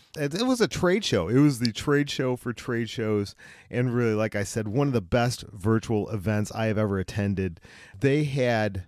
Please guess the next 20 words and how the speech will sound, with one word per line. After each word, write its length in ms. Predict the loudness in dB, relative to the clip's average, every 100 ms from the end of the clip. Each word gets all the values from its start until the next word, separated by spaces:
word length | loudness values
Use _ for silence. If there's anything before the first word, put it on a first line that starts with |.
| _ _ _ _
so 400 | -8 -2 2 4
much 240 | 4 0
going 320 | 0 2 2 0
on 300 | -2 -4 -4
and 160 | -4
gave 300 | 0 0 0
so 540 | -2 -4 2 4 4 2
many 420 | 0 0 0 -2
opportunities 920 | -4 -6 -6 -2 0 0 -2 -4 -6 -12 -20 -20 -20
to 420 | -6 2 2 2 -2
interact 720 | -2 0 0 0 0 -4 -8 -20 -20 -20 _
and 320 | -8 -6 -6
engage 680 | -6 -8 -2 0 2 0 -2
with, 420 | -4 -2 -2 -4
uh, 220 | -4 -4 -4 -6 -6
the 100 | -6
speakers, 720 | -6 0 0 2 0 0 -4
with 320 | -2 0 0
other 280 | -4 -2 0
attendees, 840 | 0 0 -2 -2 -2 0 0 -2